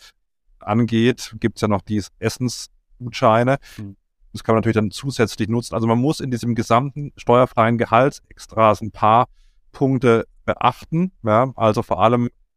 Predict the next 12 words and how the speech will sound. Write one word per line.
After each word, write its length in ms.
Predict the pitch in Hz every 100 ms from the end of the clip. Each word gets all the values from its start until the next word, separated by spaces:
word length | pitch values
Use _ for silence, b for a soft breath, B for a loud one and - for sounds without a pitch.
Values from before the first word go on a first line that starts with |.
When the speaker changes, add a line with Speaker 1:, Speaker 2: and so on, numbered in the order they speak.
| _ -
Speaker 1:
die 200 | 110 101
Freigrenzen, 1000 | - 95 110 117 - 110 135 - 165 190 _ _ _ _
aber 240 | 104 113 -
auch 400 | 113 120 - - _ _ _ _
was, 340 | 87 113 - 90
was 300 | 98 - -
bin 140 | 120
ich 120 | 139 -
denn 220 | 147 143
im 240 | 135 123
Unternehmen 460 | 131 123 120 123 120
beispielsweise? 720 | 107 107 107 - 107 110 104